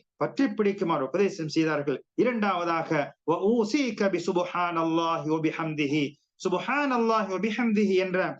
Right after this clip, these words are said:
வார்த்தையை, கலிமாவை நான் உனக்கு உபதேசம் செய்கிறேன்" என்று கூறினார்கள். இவ்விரண்டும்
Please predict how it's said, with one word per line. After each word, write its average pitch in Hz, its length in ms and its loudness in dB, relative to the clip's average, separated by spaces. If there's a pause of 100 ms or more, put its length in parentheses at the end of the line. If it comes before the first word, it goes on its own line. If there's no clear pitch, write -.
(140)
வார்த்தையை, 185 880 2 (180)
கலிமாவை 226 600 2
நான் 196 200 0
உனக்கு 175 580 -2 (200)
உபதேசம் 208 540 0
செய்கிறேன்" 175 380 0
என்று 139 240 -2
கூறினார்கள். 156 680 -2 (140)
இவ்விரண்டும் 180 720 0